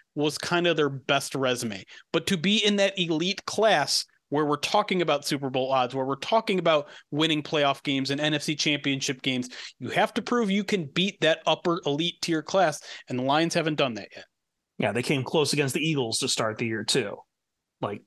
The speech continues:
Speaker 2: stuff like that. I think there is something behind the hype, and to your point, I think people are overselling it a bit, but I think that's just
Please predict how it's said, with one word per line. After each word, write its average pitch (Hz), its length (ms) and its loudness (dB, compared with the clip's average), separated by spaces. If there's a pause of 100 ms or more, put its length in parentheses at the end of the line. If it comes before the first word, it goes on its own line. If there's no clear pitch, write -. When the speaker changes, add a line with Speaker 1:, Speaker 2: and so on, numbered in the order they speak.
Speaker 2:
stuff 135 280 0
like 127 180 0
that. 131 220 0 (320)
I 208 120 4
think 254 300 2
there 180 140 2
is 160 320 2
something 135 760 0 (480)
behind 156 420 2
the 139 60 2
hype, 131 280 2
and 123 140 -2
to 165 100 0
your 123 160 0
point, 127 400 -2
I 139 80 2
think 147 180 0
people 147 200 0
are 120 100 0
overselling 139 540 0
it 120 60 0
a 110 60 -4
bit, 131 320 0
but 143 100 2
I 131 80 4
think 156 160 -2
that's 131 200 0
just 131 360 -4